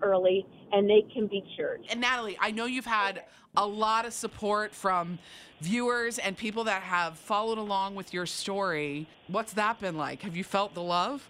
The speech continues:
Speaker 1: I can't put into, to words, Jen. I, I've said it a million times. I feel like I, I wish I had the right words to express how appreciative I am of this community, of all of Northeast Ohio and beyond who have reached out to me. The cards,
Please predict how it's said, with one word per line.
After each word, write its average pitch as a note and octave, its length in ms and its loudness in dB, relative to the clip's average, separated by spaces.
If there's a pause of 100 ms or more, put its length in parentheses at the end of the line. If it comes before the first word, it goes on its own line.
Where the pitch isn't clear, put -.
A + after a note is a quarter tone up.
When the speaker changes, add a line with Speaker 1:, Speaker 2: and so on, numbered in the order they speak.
(140)
Speaker 1:
I A3 100 12
can't A3 300 -2
put G#3+ 140 0
into, G#3 260 -2 (260)
to A3 80 -4
words, D#3+ 220 0
Jen. E3+ 400 -2
I, F#3+ 320 6 (420)
I've A#3 140 6
said A3+ 220 8
it A#3 60 8
a A3+ 40 8
million G#3+ 220 6
times. G3 200 2
I F#3+ 100 8 (140)
feel A3+ 220 10
like G3+ 240 8
I, F#3+ 260 4 (300)
I A3+ 60 12
wish G#3+ 320 12
I G3 160 6
had G3+ 140 6
the F#3 60 2
right F3+ 200 6
words F#3 220 4 (100)
to G3+ 80 -2
express F#3+ 360 4 (640)
how A3+ 160 6
appreciative A#3 600 4
I A#3 100 6 (180)
am A#3 200 6
of F#3+ 260 6
this G#3 120 4 (140)
community, A3 600 4
of F#3+ 240 4 (260)
all G#3 260 10
of A3+ 120 0
Northeast A3 420 -2
Ohio G3+ 360 8
and A#3+ 120 0
beyond G3+ 520 2
who A#3 80 -2
have F#3 120 2
reached F#3+ 240 -4
out G3 220 2
to A#3+ 60 -6
me. G#3+ 260 4 (180)
The G#3+ 100 6 (180)
cards, A#3+ 340 8